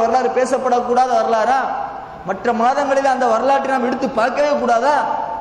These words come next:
பார்க்க வேண்டிய தருணத்திற்காகத்தான் அல்லாஹ் ஒவ்வொரு நாளும் நினைவுபடுத்தும்படி அல்லாஹ் வைத்திருக்கிறான். நாம் அவருடைய வரலாற்றை எடுத்து பார்க்க வேண்டும். ஏகத்துவவாதிகளுக்கெல்லாம் முன்னோடியாக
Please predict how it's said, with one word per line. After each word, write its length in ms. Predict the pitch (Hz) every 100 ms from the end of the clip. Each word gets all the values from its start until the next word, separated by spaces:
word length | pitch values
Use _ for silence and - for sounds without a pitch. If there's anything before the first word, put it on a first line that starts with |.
| - - - 165
பார்க்க 300 | 247 247 262
வேண்டிய 320 | 262 254 247 254
தருணத்திற்காகத்தான் 920 | - 226 269 247 247 247 240 240 240
அல்லாஹ் 280 | 240 277 247 220
ஒவ்வொரு 300 | 262 302 285
நாளும் 300 | 285 294 285
நினைவுபடுத்தும்படி 640 | 269 285 269 269 269 262 262
அல்லாஹ் 180 | 247 247
வைத்திருக்கிறான். 560 | 240 240 240 240 202 - - - -
நாம் 220 | 185 202 202
அவருடைய 360 | 202 208 202 196
வரலாற்றை 440 | 202 247 240 240
எடுத்து 220 | 220 226
பார்க்க 260 | 220 208 208
வேண்டும். 320 | 208 196 170 135 - 147 202
ஏகத்துவவாதிகளுக்கெல்லாம் 1300 | 247 254 254 247 233 226 240 247 240 240 247 262 262
முன்னோடியாக 600 | 269 302 320 302 269 254